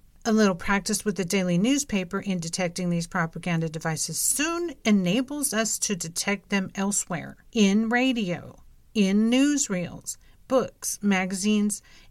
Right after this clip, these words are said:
and in expression of labor unions, business groups, churches,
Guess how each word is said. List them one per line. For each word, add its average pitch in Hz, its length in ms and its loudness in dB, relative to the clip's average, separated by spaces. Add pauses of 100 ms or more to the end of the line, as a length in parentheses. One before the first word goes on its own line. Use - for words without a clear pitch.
and 226 180 4
in 233 160 2
expression 254 680 -2
of 233 220 -6
labor 208 300 0
unions, 170 500 -2
business 175 500 -4
groups, 175 580 -6 (240)
churches, 185 720 0